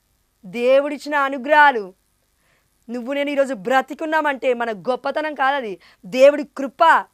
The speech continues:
దేవుడి వాత్సల్యం, దేవుడి యొక్క ప్రేమ, దేవుడిచ్చిన భిక్ష మన జీవితం. దాని పేరే ఏడు దివ్య సంస్కారాలు.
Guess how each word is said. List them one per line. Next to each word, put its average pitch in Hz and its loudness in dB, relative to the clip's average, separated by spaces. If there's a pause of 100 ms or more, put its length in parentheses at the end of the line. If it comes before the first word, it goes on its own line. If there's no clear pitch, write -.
(160)
దేవుడి 262 -2
వాత్సల్యం, 254 -2 (280)
దేవుడి 269 4
యొక్క 285 0
ప్రేమ, 294 0 (280)
దేవుడిచ్చిన 262 -4
భిక్ష 190 -12 (200)
మన 208 -12
జీవితం. 196 -14 (1000)
దాని 214 -4
పేరే 220 -2 (420)
ఏడు 214 -4
దివ్య 196 -14
సంస్కారాలు. 185 -12